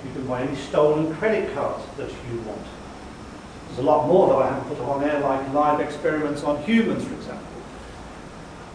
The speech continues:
This website here is where you can buy malware. So if we put our hands in our pockets today, could we rustle up two hundred and fifty U S dollars? I'm not gonna make a comment looking at you, but do you reckon we could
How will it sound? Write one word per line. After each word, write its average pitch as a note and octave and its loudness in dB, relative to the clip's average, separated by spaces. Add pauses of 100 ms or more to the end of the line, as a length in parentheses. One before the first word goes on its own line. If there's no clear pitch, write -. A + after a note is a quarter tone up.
(160)
This A3 6
website G3+ 6
here E3+ 2
is C#3+ 0
where D3 2
you D3+ 0
can D3+ -4
buy D3 4
malware. E3 2 (320)
So D3+ -4
if C3+ 0
we A3 0
put B3+ 6
our B3 6
hands G#3+ 4
in G#3+ 0
our G3+ 4
pockets G3 2
today, E3 4 (480)
could A#3 0
we A#3 0
rustle G3+ 6
up F#3 6
two G3 4
hundred F#3+ 2
and F3 -2
fifty F#3 0
U F3 6
S E3 0
dollars? - 0 (2000)
I'm C3 -4
not C#3+ 2
gonna D3 6
make C3+ 0
a - -6
comment C#3+ 2
looking B2+ 0
at A2+ -6
you, A#2+ -6
but A#2 -4
do D#3+ -6 (120)
you F3 10
reckon F3+ 8
we E3+ 6
could F3 0